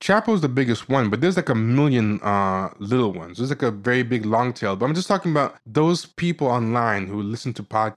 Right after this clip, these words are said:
I don't know why the fan base is so nasty, but they're just always nasty and always looking for a reason to, like, catch somebody in something, you know? And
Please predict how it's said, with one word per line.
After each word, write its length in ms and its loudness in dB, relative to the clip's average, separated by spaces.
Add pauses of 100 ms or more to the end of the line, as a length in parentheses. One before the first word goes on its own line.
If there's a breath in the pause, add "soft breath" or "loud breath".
I 160 2
don't 140 0
know 140 0
why 520 0
the 140 -8
fan 360 -2
base 400 -8
is 160 -12
so 640 -4
nasty, 640 -4
but 180 -14
they're 140 -4
just 240 -4 (160 soft breath)
always 400 0
nasty 480 -2
and 100 -2
always 360 0
looking 300 0
for 260 2
a 40 2
reason 680 0
to, 160 -4
like, 380 -2 (160)
catch 340 0
somebody 400 -2
in 80 -12
something, 520 -12
you 140 -2
know? 260 4
And 140 4